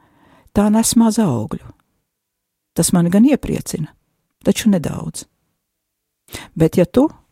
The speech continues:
Dievs saka Katrīnai, man jautātu,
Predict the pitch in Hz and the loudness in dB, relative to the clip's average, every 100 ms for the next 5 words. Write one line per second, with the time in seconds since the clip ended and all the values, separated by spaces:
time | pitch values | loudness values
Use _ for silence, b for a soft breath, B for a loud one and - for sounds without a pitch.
0 | _ - 135 - 139 - - 147 - 120 | _ -4 -4 -2 -4 -4 -4 -4 -4 -4
1 | 120 147 B B B B 165 190 220 247 | -6 -8 B B B B 2 4 4 4
2 | 127 113 147 | 2 0 -2